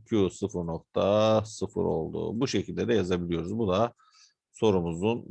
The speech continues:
B şıkkı, buradaki A şıkkıydı. Peki fonksiyon blok diyagramı olarak C şıkkında nasıl yapabiliyoruz bunu? Bu ikisi bir kere birbirine seri bağlı olduğu için bir AND kapısı kullanıyoruz.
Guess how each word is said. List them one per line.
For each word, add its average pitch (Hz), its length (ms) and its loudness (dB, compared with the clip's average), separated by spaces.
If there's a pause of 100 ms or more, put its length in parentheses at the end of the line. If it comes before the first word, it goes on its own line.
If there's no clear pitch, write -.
(100)
B 98 180 6
şıkkı, 104 580 -2
buradaki 104 680 -2 (220)
A 92 220 2
şıkkıydı. 76 540 -12 (760)
Peki 143 260 2
fonksiyon 147 580 2
blok 117 300 4
diyagramı 107 380 4
olarak 98 320 2
C 127 200 -2
şıkkında 107 380 -6
nasıl 90 260 -2
yapabiliyoruz 82 600 -2
bunu? 127 360 -2 (560)
Bu 139 100 4
ikisi 123 300 0
bir 110 100 4
kere 110 520 4
birbirine 107 300 4
seri 110 360 2
bağlı 90 280 2
olduğu 82 240 -6
için 127 300 -4
bir 110 220 2
AND 117 100 2
kapısı 117 460 -2
kullanıyoruz. 117 880 2